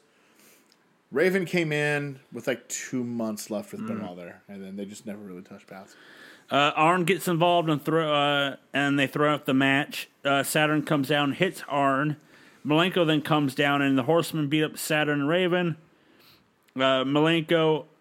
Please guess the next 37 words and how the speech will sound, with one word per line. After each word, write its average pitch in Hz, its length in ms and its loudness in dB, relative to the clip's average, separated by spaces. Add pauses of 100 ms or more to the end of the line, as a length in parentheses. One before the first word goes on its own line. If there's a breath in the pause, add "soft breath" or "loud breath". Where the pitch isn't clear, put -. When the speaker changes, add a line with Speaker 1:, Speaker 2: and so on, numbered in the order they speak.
(140)
Speaker 3:
and, 139 320 0
uh, 131 80 0
Benoit 147 440 0
hit 151 200 -4
Saturn 151 380 0
and 151 140 -2
Raven 147 300 0
with 135 200 -2
their 139 260 0
finishers, 147 600 -2
so 135 160 -2
the, 123 260 -4
uh, 120 240 -2 (160)
Death 139 200 -4
Valley 139 200 0
Driver 135 540 2
and 123 280 0
the 120 60 -4
Even 123 400 -2
Flow. 139 360 -2 (520 loud breath)
Arn 147 320 4
gets - 240 -2
on 151 160 0
the 143 80 -2
mic 139 380 2
and 135 100 0
is 127 80 -2
like, 139 180 0
"This 233 220 4
is 214 60 -4
what 202 160 0
Horsemen 156 440 0
do. 110 300 0
You 185 140 2
wanted 233 220 4
the 190 100 4
Horsemen? 214 560 2